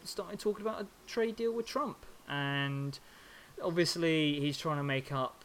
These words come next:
uh, trying to bring out a big trade deal to make up for what is going to be an enormous post-no deal shortfall in trade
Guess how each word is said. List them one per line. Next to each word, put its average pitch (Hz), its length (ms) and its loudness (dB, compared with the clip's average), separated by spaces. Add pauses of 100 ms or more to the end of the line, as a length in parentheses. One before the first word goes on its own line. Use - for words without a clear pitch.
uh, 120 440 -4 (240)
trying 170 180 -4
to 123 80 -2 (180)
bring 135 220 2
out 120 220 -2
a 110 200 -4 (120)
big 202 160 -2
trade 135 340 0
deal 127 300 2
to - 100 -6
make 127 320 -2
up 120 200 2 (120)
for 113 400 0 (300)
what 127 160 2
is 127 80 -4
going 123 260 0
to - 80 -12
be 117 400 0
an 135 160 0
enormous 127 680 -2 (160)
post-no 120 600 -2
deal 117 260 0
shortfall 113 540 -2
in 107 60 -6
trade 101 460 -2